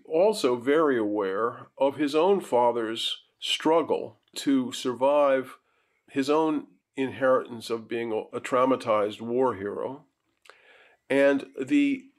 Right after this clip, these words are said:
menda-, there's no other word for it, the mendaciousness of Arthur's public image versus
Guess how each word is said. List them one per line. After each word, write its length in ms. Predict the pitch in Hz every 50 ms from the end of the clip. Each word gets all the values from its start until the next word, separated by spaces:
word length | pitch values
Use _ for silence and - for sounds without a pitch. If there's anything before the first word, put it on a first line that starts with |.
| _ _ _ _ _ _
menda-, 600 | - 135 143 143 143 135 127 135 147 - - 123 - - - -
there's 220 | 127 139 143 139 180
no 180 | 214 208 180
other 120 | 156 147 135
word 240 | 131 123 123 120
for 240 | - - 117 113 101
it, 100 | 98 -
the 60 | 131
mendaciousness 1120 | 127 131 127 135 131 131 139 147 156 156 - - 113 107 - - 101 92 - - - - - - _ _ _ _ _ _ _ _ _ -
of 160 | 135 127 123 117
Arthur's 480 | 117 127 135 131 - 120 117 120 113
public 500 | - - - - 147 147 143 131 120 110
image 360 | 117 117 113 107 113 101 104
versus 420 | 98 117 120 113 - 113 117 107